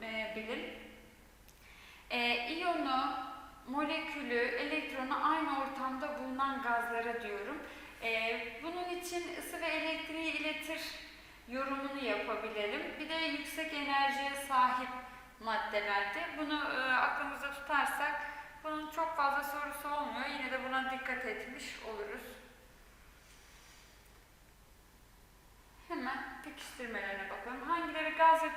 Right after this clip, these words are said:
plazma için ortak özelliktir demiş. <coughs> Elektriği iletebiliyor olması durumu plazma için doğrudur.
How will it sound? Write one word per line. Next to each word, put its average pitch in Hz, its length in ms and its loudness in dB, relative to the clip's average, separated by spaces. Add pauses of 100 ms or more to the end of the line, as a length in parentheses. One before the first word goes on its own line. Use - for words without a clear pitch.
plazma 311 400 6
için 240 420 -2 (140)
ortak 269 420 -2
özelliktir 226 640 -2 (100)
demiş. 233 280 -10 (480)
<coughs> - 320 6 (440)
Elektriği 339 600 -2
iletebiliyor 330 640 0
olması 320 520 2
durumu 262 380 2 (360)
plazma 302 400 4
için 302 400 -4
doğrudur. 262 380 2